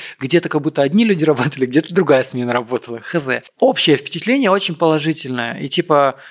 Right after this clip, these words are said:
ну, к-, такое ощущение, что не хватило масштаба, но, опять же, возможно, просто у них будет еще там много серий вперед, потому что,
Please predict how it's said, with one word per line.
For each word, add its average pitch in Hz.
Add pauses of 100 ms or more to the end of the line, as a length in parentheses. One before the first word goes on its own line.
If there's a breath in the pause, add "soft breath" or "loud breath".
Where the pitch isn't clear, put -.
(120)
ну, 185
к-, 208
такое 202
ощущение, 214
что 180 (340 loud breath)
не 156
хватило 165
масштаба, 147
но, 151
опять 170
же, 131
возможно, 127
просто 147
у -
них 127
будет 139
еще 131
там 123
много 127
серий 123
вперед, 175
потому 147
что, -